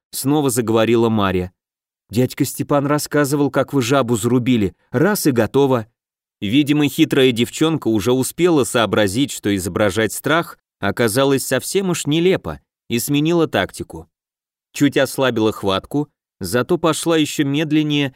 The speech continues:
и пристроила голову мне на плечо. А я мужественно терпел, хоть организм и требовал своего, с каждым шагом все настойчивее.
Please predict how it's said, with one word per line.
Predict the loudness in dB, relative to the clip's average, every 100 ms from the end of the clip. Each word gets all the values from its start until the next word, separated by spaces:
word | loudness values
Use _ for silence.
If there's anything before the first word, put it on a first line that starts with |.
| _
и | -4
пристроила | 0 0 0 0 2 4 2
голову | 2 2 4 4 2
мне | 2 0
на | 0
плечо. | -2 -4 -4 -10 -12 _ _ _ _ _ _ _ -4
А | 0
я | 0 0 0
мужественно | 0 0 -2 0 0 0
терпел, | 0 -2 0 2 2
хоть | 0 0 0
организм | 0 0 0 -2 -2
и | -2
требовал | 0 0 0 -2 -2
своего, | -2 -2 0 0 -4 -6 _ _ -16
с | -4
каждым | 0 0 0 -4
шагом | 0 -2 0 -2
все | -2 -2
настойчивее. | -2 -2 -2 -4 -4 -8 -14 -16